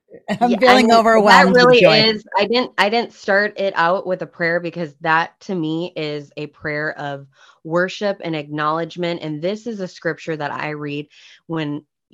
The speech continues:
Speaker 2: you know, if you're feeling down or like, "Hey, um, I'm at my wit's end," or I'm, I'm, you, this reminds you of all the blessings we have through, through Jesus, what he's done, his compassion, his loving kindness, um,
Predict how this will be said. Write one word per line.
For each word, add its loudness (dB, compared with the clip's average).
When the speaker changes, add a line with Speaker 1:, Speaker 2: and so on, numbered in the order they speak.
Speaker 2:
you -6
know, -10
if -10
you're -2
feeling -2
down -2
or -6
like, -8
"Hey, -6
um, -6
I'm 0
at -4
my -2
wit's 0
end," 0
or -2
I'm, -6
I'm, -10
you, -20
this -4
reminds 0
you -4
of -10
all 2
the -6
blessings -4
we -6
have -6
through, -6
through -6
Jesus, -10
what -4
he's -8
done, -4
his -10
compassion, -4
his -10
loving -4
kindness, -6
um, -4